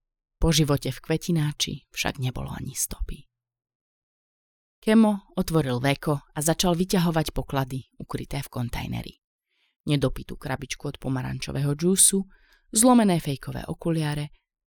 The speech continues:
a žltý obal s obrázkom slnečnice. Zarazil sa. Okrasný nadpis v cudzej reči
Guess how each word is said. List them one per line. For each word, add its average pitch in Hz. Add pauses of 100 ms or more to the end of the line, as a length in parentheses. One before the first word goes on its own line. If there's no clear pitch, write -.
(180)
a -
žltý 196
obal 147 (400)
s -
obrázkom 160
slnečnice. - (880)
Zarazil 156
sa. - (800)
Okrasný 214
nadpis 214
v -
cudzej 151
reči 131